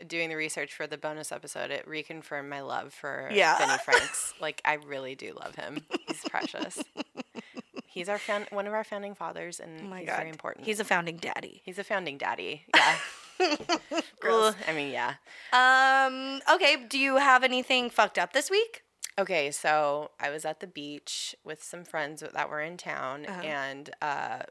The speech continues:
Speaker 1: we brought Jack, and, you
Speaker 2: Like,
Speaker 1: know
Speaker 2: you were on the actual beach?
Speaker 1: Yeah, we're on the actual
Speaker 2: Yeah,
Speaker 1: beach.
Speaker 2: it was,
Speaker 1: We
Speaker 2: like,
Speaker 1: went
Speaker 2: beach day.
Speaker 1: Yeah, it was
Speaker 2: Okay.
Speaker 1: beach day, Hermosa Beach. We were
Speaker 2: Mm-hmm.
Speaker 1: chilling. It was so perfect,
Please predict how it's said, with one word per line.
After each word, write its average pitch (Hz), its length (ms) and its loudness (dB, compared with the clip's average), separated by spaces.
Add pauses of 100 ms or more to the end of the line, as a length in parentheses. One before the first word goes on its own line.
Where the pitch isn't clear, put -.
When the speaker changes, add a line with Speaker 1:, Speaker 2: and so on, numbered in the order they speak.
Speaker 1:
we 170 80 -16
brought 160 300 -4
Jack, 175 560 6 (1080)
and, 170 600 -2 (640)
you 190 80 -8
Speaker 2:
Like, 262 140 10
Speaker 1:
know 175 100 0
Speaker 2:
you 285 100 4
were 277 240 4
on 196 300 6
the 202 60 0
actual 196 380 0
beach? 233 360 -6
Speaker 1:
Yeah, 185 140 8
we're 160 120 4
on 185 180 2
the 185 100 6
actual 156 160 6 (100)
Speaker 2:
Yeah, 175 40 2
Speaker 1:
beach. 139 220 -6
Speaker 2:
it - 40 4
was, 226 100 2
Speaker 1:
We 247 60 6
Speaker 2:
like, - 80 0
Speaker 1:
went - 80 -18
Speaker 2:
beach - 240 -2
day. 151 260 -2
Speaker 1:
Yeah, 175 240 8
it 160 40 2
was 180 120 -2
Speaker 2:
Okay. 190 140 2
Speaker 1:
beach - 180 -2
day, 131 380 0
Hermosa 160 380 -8
Beach. 139 500 -8
We 226 80 -6
were 160 60 -2
Speaker 2:
Mm-hmm. 160 120 -4
Speaker 1:
chilling. 151 460 -4
It - 80 -8
was 139 120 -8
so 147 720 -4
perfect, 131 680 -6